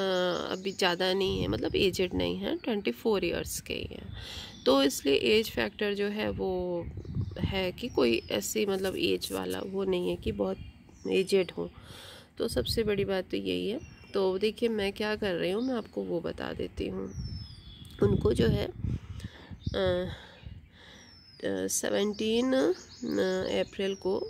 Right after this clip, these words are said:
उनका जो रिपोर्ट आया था, सेवनटीन अप्रैल में उनका, अ, कोविड मतलब पॉजिटिव आया था।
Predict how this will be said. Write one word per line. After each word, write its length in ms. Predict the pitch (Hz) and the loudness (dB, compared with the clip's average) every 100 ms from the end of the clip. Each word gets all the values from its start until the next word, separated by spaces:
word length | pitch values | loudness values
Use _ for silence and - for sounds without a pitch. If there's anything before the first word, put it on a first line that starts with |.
| 440 | -2
उनका 260 | 214 202 190 | -2 0 -2
जो 400 | 180 180 170 165 | 0 0 0 -2
रिपोर्ट 440 | 180 175 190 185 | -2 -2 0 2
आया 200 | 175 170 | 2 0
था, 200 | 170 214 | 0 -2
सेवनटीन 640 | 269 - 196 180 180 185 185 | -2 -2 0 2 4 4 4
अप्रैल 380 | 175 - 185 185 | 0 2 0 2
में 100 | 190 | 2
उनका, 340 | 320 - 208 | 2 2 0
अ, 840 | 233 - - - - 92 - - - - - - - - - - - | -4 -8 -18 -8 -2 0 0 -2 -6 -12 -16 -14 -14 -14 -10 -8 0
कोविड 400 | 196 190 233 - - - | 2 4 0 -2 -10 -6
मतलब 320 | 202 170 - - | -2 0 0 2
पॉजिटिव 500 | 208 185 175 175 160 | 2 2 0 -2 -2
आया 220 | 156 65 | -4 -8
था। 300 | - - | -10 -12